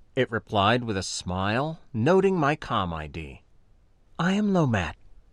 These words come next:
the artificial assistant for the Bearson Arms. How may I help you?" "Lomat, I'm interested in the apartment you folks advertise as being available soon. It seems like a nice neighborhood."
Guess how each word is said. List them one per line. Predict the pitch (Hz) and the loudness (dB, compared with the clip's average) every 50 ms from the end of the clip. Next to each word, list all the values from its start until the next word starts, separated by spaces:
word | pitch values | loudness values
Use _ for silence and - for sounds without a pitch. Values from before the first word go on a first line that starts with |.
| _ - - | _ -8 -2
the | - 151 165 | 0 2 2
artificial | 165 185 196 208 - - - - - 202 208 | 4 4 2 2 2 0 -2 -2 -2 -2 -4
assistant | 196 - - - 240 - - 151 117 110 | -4 -4 -4 -6 -6 -4 -4 -4 -6 -4
for | - - | -6 -6
the | 135 139 | -6 -6
Bearson | 135 - 131 123 113 - - 135 139 | -4 -2 -2 -2 -2 -4 -4 -4 -4
Arms. | 156 160 147 117 98 87 87 - - - - _ _ _ _ _ _ _ _ _ _ _ - | -4 -4 -4 -6 -6 -8 -10 -12 -16 -20 -20 _ _ _ _ _ _ _ _ _ _ _ -6
How | - 156 156 | -2 0 2
may | 156 147 143 139 135 | 4 4 2 2 0
I | 135 143 | 0 -2
help | 147 135 127 107 - - - | -4 -4 -6 -8 -8 -10 -12
you?" | 90 82 80 - - _ _ _ _ _ _ _ _ _ _ _ _ _ - - - - - _ _ - _ _ _ - | -12 -12 -12 -14 -18 _ _ _ _ _ _ _ _ _ _ _ _ _ -20 -20 -20 -20 -20 _ _ -20 _ _ _ 0
"Lomat, | 160 175 190 196 202 208 202 208 208 - _ _ _ | 4 4 4 6 6 4 4 4 2 0 _ _ _
I'm | - 185 208 220 220 | 2 2 4 4 4
interested | 226 220 - 226 - - - 190 180 165 | 2 2 2 -2 -2 2 2 4 4 4
in | 156 147 139 | 4 4 4
the | 123 127 123 123 123 - - | 2 2 0 0 0 -4 -6
apartment | 107 - - 131 131 147 139 151 160 156 - | -10 -4 2 4 4 4 4 2 -4 -4 -4
you | 160 147 | -4 -4
folks | - - 143 139 - - | 0 2 2 2 2 2
advertise | 143 131 127 135 127 - 147 135 131 - 139 | 0 0 0 0 -2 -2 0 0 0 0 -2
as | 123 - | -6 -4
being | - 127 117 113 107 | -4 -4 -2 -2 -4
available | 98 - 110 110 113 123 127 147 156 | -4 -2 -2 -2 0 -2 -2 -2 -6
soon. | - - - 170 170 175 180 185 196 - - _ _ _ _ - - - - | -6 -6 -4 -4 -4 -2 -4 -4 -6 -10 -14 _ _ _ _ -20 -20 -20 -16
It | - 123 - | -14 -12 -8
seems | - - 185 202 175 | -4 -2 -2 0 -2
like | - 110 - | -2 -4 -4
a | 104 | -4
nice | 104 101 120 151 151 131 - - | -2 0 0 0 -2 -2 -4 -4
neighborhood." | 117 127 156 165 139 110 101 87 78 - | -2 -2 0 0 0 0 -2 -2 -4 -6